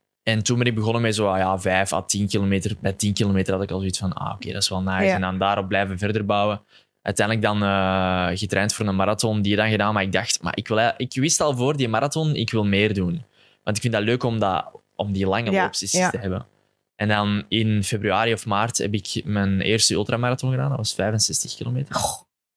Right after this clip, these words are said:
Speaker 1: Eh,
Speaker 2: En waar was dat?
Speaker 1: in Walcheren was dat. Dat is gewoon zo, dat is een soort van schiereiland in Nederland.
Speaker 2: Ja.
Speaker 1: Allee, dat was eigenlijk een eiland, maar ze hebben dat vastgemaakt aan de rest van het land. Ehm,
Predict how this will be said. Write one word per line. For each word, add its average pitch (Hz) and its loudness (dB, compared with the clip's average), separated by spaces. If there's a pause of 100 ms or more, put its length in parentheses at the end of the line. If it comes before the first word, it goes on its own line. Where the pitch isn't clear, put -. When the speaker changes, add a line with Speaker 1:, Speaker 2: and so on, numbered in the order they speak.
(120)
Speaker 1:
Eh, 98 0
Speaker 2:
En 190 2
waar 190 2
was 269 -2
dat? 349 -8 (100)
Speaker 1:
in 107 -2
Walcheren 117 0
was 104 2
dat. 104 0
Dat 110 0
is - 4
gewoon 131 2
zo, 147 2
dat 117 2
is 113 0
een 113 2
soort 123 2
van 110 0 (320)
schiereiland 151 2
in 113 0
Nederland. 160 2
Speaker 2:
Ja. 180 2
Speaker 1:
Allee, 110 2
dat 98 2
was 107 2
eigenlijk 113 2
een - 2
eiland, 127 2
maar 113 0
ze 101 0
hebben 92 2 (240)
dat 98 -6
vastgemaakt 98 0
aan - -8
de 92 -2
rest 98 -2
van 98 -4
het 90 -4
land. 98 -4 (500)
Ehm, 101 0